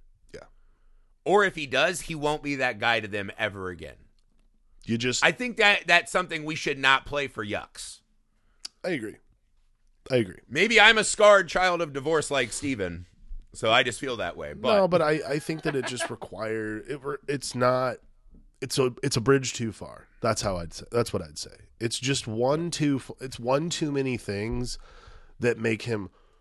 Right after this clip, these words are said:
Speaker 1: so unsympathetic until the end, you know?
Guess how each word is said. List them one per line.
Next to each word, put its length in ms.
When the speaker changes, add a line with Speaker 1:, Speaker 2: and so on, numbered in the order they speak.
Speaker 1:
so 760
unsympathetic 840
until 280
the 140
end, 260
you 80
know? 240